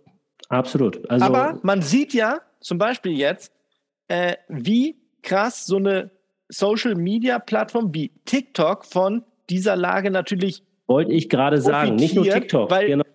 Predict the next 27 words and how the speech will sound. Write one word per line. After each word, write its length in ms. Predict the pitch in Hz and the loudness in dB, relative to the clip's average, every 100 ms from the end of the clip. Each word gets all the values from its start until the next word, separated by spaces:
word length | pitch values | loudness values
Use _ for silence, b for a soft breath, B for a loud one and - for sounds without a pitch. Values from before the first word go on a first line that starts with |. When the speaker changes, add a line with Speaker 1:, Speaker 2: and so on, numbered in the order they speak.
| - | -2
Speaker 2:
du 100 | 208 | 0
hast 200 | 240 254 | 0 0
ja 220 | 247 240 - _ - | 0 0 -4 _ -6
News, 680 | 170 196 240 302 349 - - _ | -2 0 0 0 -2 -6 -14 _
du 140 | 190 | 0
hast 260 | 202 202 - | 0 -2 -2
Live-Berichte, 1120 | 151 180 247 - - 269 254 277 - 294 302 B - | -2 0 -2 -4 -4 -2 -2 -4 -2 -2 -2 B -4
das 200 | 170 202 | -2 0
hat 160 | 220 | 0
es 100 | 233 | 2
Speaker 1:
Exakt. 80 | 208 | 0
Speaker 2:
ja 100 | 190 | 0
auch 200 | - - | -2 0
noch 140 | 285 | 0
nie 200 | 208 214 | 0 0
gegeben. 600 | 151 135 123 127 127 131 - B B | 0 -2 -2 -2 -2 -4 -8 B B
Also 220 | 147 160 | -4 0
wir 140 | 165 | 0
haben 180 | 196 247 | 0 0
ja 140 | 226 202 | 0 0
einen 340 | 202 190 147 | -2 -2 -4
Krieg, 520 | - - 196 285 - | -8 -2 0 0 -2
so 120 | 233 | -4
schrecklich 420 | 175 190 202 208 190 | -2 -2 0 -2 0
wie 120 | 202 | 2
er 180 | 160 - | 0 0
ist, 380 | 185 294 - | 0 0 -6